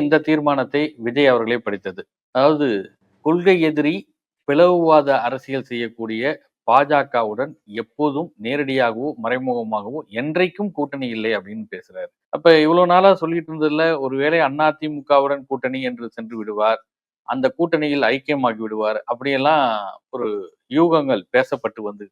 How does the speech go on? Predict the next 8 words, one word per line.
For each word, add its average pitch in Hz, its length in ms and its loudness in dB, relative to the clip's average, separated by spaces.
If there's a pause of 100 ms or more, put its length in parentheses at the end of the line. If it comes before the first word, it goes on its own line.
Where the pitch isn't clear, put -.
கொண்டிருந்த 101 480 -12
நிலையில், 107 300 -4 (480)
அதற்கெல்லாம் 123 540 2 (140)
முற்றுப்புள்ளி 151 560 -4
வைக்கும் 113 300 -6
விதமாக 104 420 -2 (460)
விஜய் 127 320 4
அவர்கள் 104 300 0